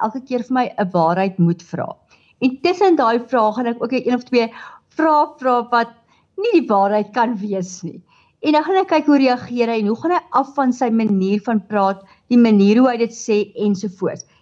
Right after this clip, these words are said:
En daai word 'n basislyn waarteen ek dan die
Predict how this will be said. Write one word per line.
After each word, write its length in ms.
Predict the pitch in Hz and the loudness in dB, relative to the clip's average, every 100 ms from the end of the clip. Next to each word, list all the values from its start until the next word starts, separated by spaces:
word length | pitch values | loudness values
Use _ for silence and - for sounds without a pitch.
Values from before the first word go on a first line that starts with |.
| _ | _
En 200 | 247 254 - | -2 -2 0
daai 280 | 196 220 392 - | 0 0 0 0
word 280 | 269 269 | 0 0
'n 160 | 254 185 | 0 0
basislyn 800 | 185 185 208 226 - 170 - - - _ _ | 0 0 0 -6 -8 -6 -8 -10 -20 _ _
waarteen 720 | - 226 240 - - 330 330 - | 0 0 0 -6 0 2 2 0
ek 240 | 190 202 | -2 -2
dan 160 | 226 | -2
die 100 | 214 | -4